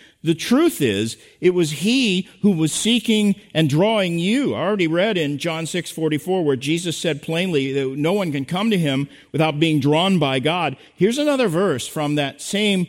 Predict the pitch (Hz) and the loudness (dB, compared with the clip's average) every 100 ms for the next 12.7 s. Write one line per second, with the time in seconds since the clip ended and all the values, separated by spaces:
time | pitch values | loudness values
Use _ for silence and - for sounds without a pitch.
0 | - _ - 190 208 214 175 113 - - | -6 _ -6 -2 2 2 2 -2 -4 -12
1 | - 131 156 175 170 180 - - 165 151 | -8 -2 0 0 -2 -4 -6 -4 -2 0
2 | 139 175 160 104 - _ - 170 247 240 | -2 -4 -2 -4 -10 _ -2 0 0 0
3 | 196 185 175 160 190 233 233 151 135 131 | -2 -2 -2 -2 -2 0 0 0 0 -2
4 | 139 139 160 202 - 170 165 131 123 131 | -2 -2 -2 -4 -2 0 0 -2 -2 -2
5 | 185 269 226 156 107 90 90 98 - 131 | 0 0 0 0 0 -2 -4 -6 -6 -6
6 | 170 226 73 - _ _ _ _ _ _ | -6 -8 -10 -16 _ _ _ _ _ _
7 | _ _ _ _ _ _ - 120 208 220 | _ _ _ _ _ _ -4 0 2 0
8 | 208 240 247 240 208 214 226 330 320 - | 0 -2 0 -2 -2 -2 -2 -2 -6 -12
9 | _ _ _ - 180 202 175 180 175 185 | _ _ _ 0 2 4 4 2 2 0
10 | 190 185 - 202 190 202 208 202 202 208 | 0 -4 -2 0 0 0 0 0 2 2
11 | 208 196 226 233 - 170 110 113 139 151 | 2 2 2 0 -4 -4 -2 -4 -2 -2
12 | - 196 233 135 - - - | 0 0 0 -4 -10 -16 -16